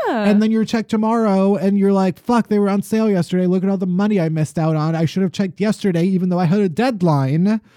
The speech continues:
Speaker 2: Now I have to pay full price when I could have saved money because it was on sale."
Speaker 1: When you put it that way, it's actually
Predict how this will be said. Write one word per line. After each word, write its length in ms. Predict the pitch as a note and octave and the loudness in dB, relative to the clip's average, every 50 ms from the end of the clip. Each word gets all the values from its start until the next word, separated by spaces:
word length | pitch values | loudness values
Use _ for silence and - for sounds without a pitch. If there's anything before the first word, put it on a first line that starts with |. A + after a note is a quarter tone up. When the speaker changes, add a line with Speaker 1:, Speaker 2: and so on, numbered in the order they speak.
| - - - - - - F3 - | -20 -20 -20 -20 -14 -12 -8 -4
Speaker 2:
Now 120 | G3+ A#3 | -2 -2
I 40 | A#3+ | -2
have 80 | A#3 A3+ | -2 -2
to 80 | A#3+ | -2
pay 140 | F#3+ A#3 A3 | 0 0 0
full 320 | G#3 - - B3+ C#4+ C4+ A3+ | 0 -2 -2 0 0 0 0
price 480 | - - C#4+ D4 C#4+ C4+ C4+ C4 - | 0 0 2 2 2 2 2 0 0
when 100 | A#3+ A#3 | 0 0
I 60 | A3+ | 0
could 120 | A3 - A#3+ | 0 0 -2
have 100 | A3 - | -2 -4
saved 400 | - - - A#3+ B3+ C4+ C4 G3+ | -4 -2 0 2 2 2 2 2
money 300 | G3+ C#4 D4+ D4 C4+ B3+ | 2 0 0 2 0 0
because 300 | A3+ A3 G3 - A#3 G#3+ | -2 -2 -2 -2 -2 0
it 40 | A#3 | 0
was 120 | B3 G#3+ | -2 -2
on 200 | A3+ A#3+ B3+ C4 | 0 -2 -2 -2
sale." 720 | B3 - - F#4 F4+ - - - F4 G#3 D3+ G2+ F2 - - _ _ _ _ _ - | -4 -6 -4 -4 -4 -4 -4 -6 -6 -4 -6 -6 -8 -12 -16 _ _ _ _ _ -6
Speaker 1:
When 140 | - D#4 D#4 | -2 0 0
you 80 | E4 | 0
put 140 | - E4+ F#4 | 0 0 -2
it 120 | F4+ - | -2 -2
that 160 | - D#4+ D#4 C#4+ | -2 -2 -2 0
way, 80 | C4+ B3+ | 0 -2
it's 120 | - - | -2 -2
actually 380 | A#3 A#3+ - D#4+ C#4 A#3 - | -4 -4 -4 -6 -8 -8 -8